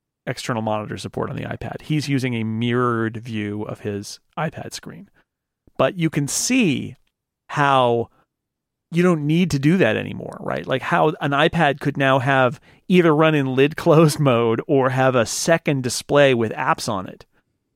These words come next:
Because when you're driving with a keyboard and a mouse, you don't need a, a touch screen. You don't need anything. It also means that Apple could make a, a Surface Studio-like device. It means a-, Apple could make a, a laptop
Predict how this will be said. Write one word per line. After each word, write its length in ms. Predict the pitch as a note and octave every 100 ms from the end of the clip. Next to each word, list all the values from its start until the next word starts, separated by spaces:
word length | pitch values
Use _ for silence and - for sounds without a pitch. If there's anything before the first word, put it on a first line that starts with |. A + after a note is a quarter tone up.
| -
Because 480 | C3+ D3+ C#3 B2+ - _ _
when 180 | C#3+ D#3+
you're 100 | D#3
driving 300 | D3+ D#3 D#3+
with 100 | C3+
a 40 |
keyboard 360 | C3 D#3 D3+ C#3+
and 60 | C#3
a 60 |
mouse, 340 | C#3+ F3 C#3+ -
you 140 | D3+
don't 140 | F3
need 140 | D#3 D#3
a, 160 | B2+ - -
a 80 | C3
touch 220 | - C3
screen. 420 | - - A2+ G#2 -
You 160 | C3
don't 180 | C3+ C3+
need 140 | C#3 B2
anything. 460 | D3 F3+ - - - - -
It 80 |
also 200 | D#3 E3
means 280 | E3 D3+ C#3
that 100 | D3
Apple 240 | B2+ A#2+ C3+
could 140 | C3+
make 200 | C3 B2
a, 200 | B2+ B2 - - - -
a 100 | B2
Surface 320 | - C3+ C3
Studio-like 600 | - D#3+ D3+ B2+ A2+ G#2+
device. 380 | A#2+ G#2 G#2+ G#2+
It 140 | C#3+
means 240 | D3+ C#3 B2+
a-, 220 | B2 B2+ -
Apple 260 | C#3 B2+
could 160 | B2 C3
make 180 | B2+ A#2+
a, 220 | B2 A#2 - - _ -
a 120 | A#2+
laptop 640 | A#2+ A#2+ - A#2 A2 -